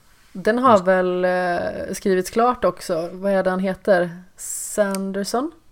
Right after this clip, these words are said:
Speaker 2: Ja, någon... ja, precis. Eh, för att de engelska böckerna är ju typ dubbelt så stora som de svenska, för att de delar upp varje bok i två.
Speaker 1: Mm.
Speaker 2: Så att jag har läst, jag tror jag har läst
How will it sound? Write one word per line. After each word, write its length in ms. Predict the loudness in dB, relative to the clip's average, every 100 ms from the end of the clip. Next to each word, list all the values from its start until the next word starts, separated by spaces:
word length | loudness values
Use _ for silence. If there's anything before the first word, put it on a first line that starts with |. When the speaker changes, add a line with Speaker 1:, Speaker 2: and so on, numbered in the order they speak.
| _ _
Speaker 2:
Ja, 160 | -12 -8
någon... 240 | -6 -8 -10
ja, 260 | -4 0 0
precis. 580 | -2 -12 -12 -12 -16 -18 -20 -18
Eh, 600 | -14 -12 -10 -10 -10 -12 -16 _ _ _ _ -20 -20 -20 -20 -20 -20 -6
för 120 | -4
att 180 | -4 -6 -20 -20 -20
de 200 | -6 -6 -2
engelska 440 | -2 -2 -4 -4
böckerna 520 | -6 -8 -8 -6 -6 -6
är 140 | -6 -6
ju 160 | -6
typ 220 | -6 -10 -10 _ _ _ _ _ -14
dubbelt 460 | -6 -6 -4 -6
så 80 | -6
stora 300 | -12 -8 -8
som 140 | -8
de 100 | -12
svenska, 420 | -8 -10 -8 -8 -6
för 120 | -6
att 80 | -6
de 140 | -6
delar 260 | -4 -4 -6
upp 180 | -6
varje 200 | -4 -4
bok 220 | -6 -10 -14
i 20 |
två. 240 | -14 -16 _ _ _ _ _ _ -14
Speaker 1:
Mm. 360 | -8 -6 -6 -6
Speaker 2:
Så 100 | -6
att 80 | -4
jag 100 | -2
har 140 | -2
läst, 600 | 0 0 0 -2 -6 -4
jag 180 | -2 -4
tror 560 | -4 -2 -2 -2 -4
jag 100 | -2
har 140 | 0 2
läst 460 | 2 2 -2 -10